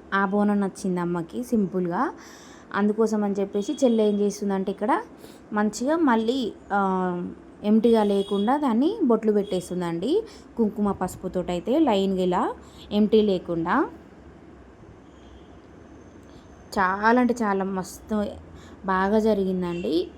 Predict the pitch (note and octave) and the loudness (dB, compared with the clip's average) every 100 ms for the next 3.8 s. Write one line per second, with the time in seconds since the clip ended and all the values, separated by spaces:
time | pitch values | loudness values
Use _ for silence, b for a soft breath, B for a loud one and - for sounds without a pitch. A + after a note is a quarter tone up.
0 | - A3 A3 G#3+ G#3 G#3 G#3 G#3 D4 B3+ | -6 -2 2 2 2 -2 -4 -4 -2 -2
1 | F#3 F#3 G#3 G3 F3+ F3 E3+ A3+ G#3+ G#3 | -2 -4 -2 -2 -2 -4 -2 0 0 0
2 | G3 F#3+ G#3 G3+ G#3 G3 F#3 F#3+ F3+ E3 | -4 -4 -2 -2 0 -2 -4 -4 -4 -4
3 | E3+ F3+ F3 F3+ F3+ F3 F#3 F#4+ | -4 -4 -2 -2 -2 -4 -2 -4